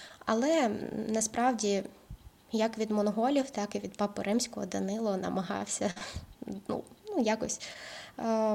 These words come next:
вт-, втримати владу все ж таки свою, не дати їм поширити, власне, якийсь вплив.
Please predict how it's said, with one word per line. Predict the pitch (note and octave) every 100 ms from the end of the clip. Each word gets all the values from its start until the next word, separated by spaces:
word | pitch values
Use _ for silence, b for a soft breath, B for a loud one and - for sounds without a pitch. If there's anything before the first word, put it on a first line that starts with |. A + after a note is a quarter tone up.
| G#3 G#3 - -
вт-, | - - - -
втримати | - - C4 C#4 B3+ A3+ G#3
владу | G#3 G#3+ G#3
все | G3 G#3
ж | -
таки | -
свою, | G#3 - A3 G3 F3+ F3+ -
не | G#3
дати | G3 F#3+ F#3+
їм | F#3 F#3+
поширити, | - - G3+ G3 - G3+
власне, | G3+ - - G#3 - B B B B
якийсь | A3 - G#3+
вплив. | - - -